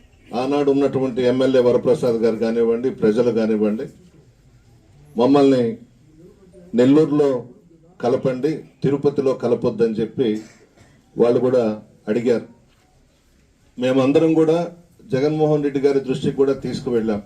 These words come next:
గూడూరు అయితే దగ్గర ఉంటుంది, నెల్లూరులో కలపండి, కందుకూరు అంటే వాళ్ళు కూడా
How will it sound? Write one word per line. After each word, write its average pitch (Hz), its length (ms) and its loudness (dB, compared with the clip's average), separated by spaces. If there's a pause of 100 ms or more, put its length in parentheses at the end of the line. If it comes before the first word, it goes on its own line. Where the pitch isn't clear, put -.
(600)
గూడూరు 151 300 2
అయితే 143 260 2
దగ్గర 131 320 -2
ఉంటుంది, 131 480 -2
నెల్లూరులో 131 480 0
కలపండి, 120 560 -6 (320)
కందుకూరు 139 440 -2
అంటే 135 180 -2
వాళ్ళు 123 320 0
కూడా 135 220 0